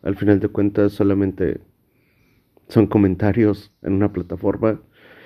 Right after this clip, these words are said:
que, pues, no tienen cuchillos, ¿no? Digo, espero. Pero bueno, no sé si ustedes se fijaron cuánto estuvimos con el caso de Devani Escobar y no sé realmente si a ustedes les hizo ruido tanto como a mí.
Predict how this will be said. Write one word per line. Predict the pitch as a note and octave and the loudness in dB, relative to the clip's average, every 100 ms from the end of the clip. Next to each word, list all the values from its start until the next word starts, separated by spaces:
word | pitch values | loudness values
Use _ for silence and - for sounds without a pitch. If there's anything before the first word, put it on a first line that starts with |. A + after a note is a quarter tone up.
| - - - - _ _ | -20 -20 -20 -20 _ _
que, | - G2 F#2+ F#2 F2+ E2+ | 4 4 4 2 0 -2
pues, | G2+ | -2
no | G2 F#2+ | -2 0
tienen | G#2+ G2+ | 0 -2
cuchillos, | - G#2+ F#2 E2+ | -4 -2 0 0
¿no? | F#2 B2 A#2+ G#2+ | 0 -2 -6 -2
Digo, | G2 E2+ | 0 0
espero. | F2 F#2+ - - _ _ - - - - - - - | -2 -6 -6 -12 _ _ -20 -20 -20 -20 -20 -20 2
Pero | B2 C3+ | 4 6
bueno, | A2+ E2+ - _ _ _ _ _ _ _ _ _ _ _ _ _ _ _ _ _ - | 4 0 -10 _ _ _ _ _ _ _ _ _ _ _ _ _ _ _ _ _ 4
no | B2+ D3 D#3+ | 8 8 4
sé | - A#2 G#2 G#2 _ _ _ | 2 2 2 -2 _ _ _
si | A#2 | -10
ustedes | G2 - A2 G#2 | -10 -2 -2 -2
se | G2 | -8
fijaron | G2 - G#2 F#2+ F2+ F#2 - - - - _ _ _ | -6 0 2 2 -2 -6 -20 -20 -20 -20 _ _ _
cuánto | - B2 B2 C#3 | 2 4 4 -2
estuvimos | - A2+ A2 A2+ A#2 | -2 0 2 2 -2
con | - A2+ G#2 | -2 0 2
el | F#2+ | 0
caso | - A2 A2+ | -2 -4 2
de | A2 | 2
Devani | G2+ G#2 A#2 A#2 | 2 0 2 2
Escobar | G#2 - G2 F2+ E2 F#2 - _ _ _ _ _ _ _ _ _ _ | 0 -2 -2 0 0 -4 -12 _ _ _ _ _ _ _ _ _ _
y | - C3 | 4 6
no | B2 B2+ | 6 4
sé | - G#2+ | 0 0
realmente | G#2 G#2+ A2+ A2 G#2 | 2 0 2 0 -2
si | G#2+ | -4
a | B2+ | -4
ustedes | B2 G#2+ G2 | -2 -2 0
les | G2 G2+ | 0 -2
hizo | F2+ G#2+ | -2 -2
ruido | A#2 A2 A2 | 2 2 2
tanto | A2 F2+ G2 | -2 -6 -6
como | A2+ | -2
a | C3 | -2
mí. | G3+ | -2